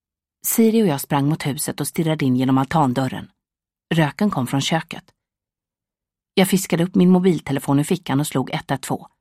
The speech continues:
Det gick fram alldeles för många signaler innan en mansröst svarade. "Det brinner!" skrek jag. "Var brinner det?" frågade mannen. "I ett av husen vid vattnet." "Ta det lugnt", sa mannen.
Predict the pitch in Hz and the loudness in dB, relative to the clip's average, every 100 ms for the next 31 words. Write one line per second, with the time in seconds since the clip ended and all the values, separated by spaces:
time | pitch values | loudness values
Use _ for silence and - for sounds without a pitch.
0 | _ _ _ _ _ _ _ 165 151 - | _ _ _ _ _ _ _ 0 0 -2
1 | 135 135 - 180 139 156 - 160 131 160 | -2 0 2 2 2 -2 2 2 2 2
2 | 180 151 127 127 151 - - _ _ 208 | 2 2 0 -2 -4 -8 -20 _ _ 4
3 | 147 135 139 185 143 127 156 156 - - | 4 4 4 4 2 -2 -4 -4 -4 0
4 | 151 123 - - _ _ _ _ _ _ | 0 -2 -10 -16 _ _ _ _ _ _
5 | _ _ _ - 320 415 427 349 247 247 | _ _ _ 0 4 6 8 8 6 0
6 | _ _ _ - - 147 - 143 - _ | _ _ _ -2 2 2 -2 -6 -6 _
7 | _ _ _ _ _ _ _ 185 240 247 | _ _ _ _ _ _ _ 4 6 6
8 | 220 160 135 131 135 190 _ _ _ _ | 4 4 4 4 0 -2 _ _ _ _
9 | - 165 131 139 131 127 123 _ _ _ | 0 0 2 0 -2 -2 -8 _ _ _
10 | _ _ _ 294 302 311 277 330 - 302 | _ _ _ 2 4 6 6 4 6 4
11 | 277 302 - 196 180 - _ _ _ _ | 6 4 4 0 0 -12 _ _ _ _
12 | _ _ _ _ - 135 143 220 214 185 | _ _ _ _ -2 0 2 4 6 6
13 | 196 196 - _ _ - - 131 123 120 | 4 0 -20 _ _ -6 0 2 2 -2
14 | - | -8